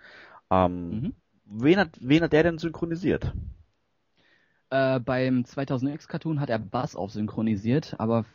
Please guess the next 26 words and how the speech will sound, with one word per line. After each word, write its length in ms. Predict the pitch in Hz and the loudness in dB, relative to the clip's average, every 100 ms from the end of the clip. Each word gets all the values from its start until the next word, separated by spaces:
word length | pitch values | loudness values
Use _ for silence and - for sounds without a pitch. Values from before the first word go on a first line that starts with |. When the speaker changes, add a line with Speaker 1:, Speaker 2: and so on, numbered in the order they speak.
| _ - | _ -12
Speaker 2:
seine 300 | 110 113 123 | -2 0 2
Stimme 260 | - 135 135 | 2 2 2
kennt 220 | 143 139 | 0 0
man 120 | 139 | 0
wahrscheinlich 540 | 120 - 117 117 - - | 0 0 2 2 0 -8
als 420 | - 104 104 - | -6 -4 -6 -10
Kinogänger 680 | - 131 139 127 127 123 117 | 2 4 6 4 4 4 4
eher 340 | 113 127 123 | 2 4 4
als, 520 | 98 104 104 - - | 2 2 0 -2 -4
äh, 420 | - 110 107 107 101 - - - - _ _ _ _ _ | 2 6 8 6 4 -2 -20 -20 -20 _ _ _ _ _
den 560 | 117 104 104 101 101 90 | 6 8 8 8 6 4
Vater 760 | - 120 127 143 151 135 123 - | 2 4 4 6 6 6 6 4
aus 240 | 107 - | 0 2
American 420 | 107 101 107 107 | 2 4 4 2
Pie 380 | 98 110 120 196 - _ _ - _ _ _ - | 2 4 4 4 0 _ _ -20 _ _ _ 4
oder 420 | 135 147 151 143 | 8 8 8 6
zum 240 | - 135 | 2 0
Beispiel 400 | 127 127 - 127 | 2 2 0 -4
auch 480 | - 107 110 107 98 | 0 2 2 0 -2
als, 500 | 101 95 92 90 - | 0 2 0 -2 -4
äh, 320 | - 85 76 | -2 0 0
Chakotay 640 | - - - 135 143 107 82 | 0 0 4 4 6 4 2
aus 420 | 92 - - - | 0 -2 -16 -4
Star 200 | - 110 | 0 2
Trek 180 | 113 101 | 2 2
Voyager. 480 | 107 120 98 85 | 4 4 4 -2